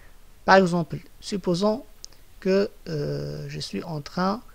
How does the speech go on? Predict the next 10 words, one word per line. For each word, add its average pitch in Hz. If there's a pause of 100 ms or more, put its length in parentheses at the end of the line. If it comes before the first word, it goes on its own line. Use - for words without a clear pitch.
(260)
de 175
tester 185
une 156
solution 165
basée 147
sur 147
le 147
rip, 214 (240)
d'accord ? 226 (420)
Donc 170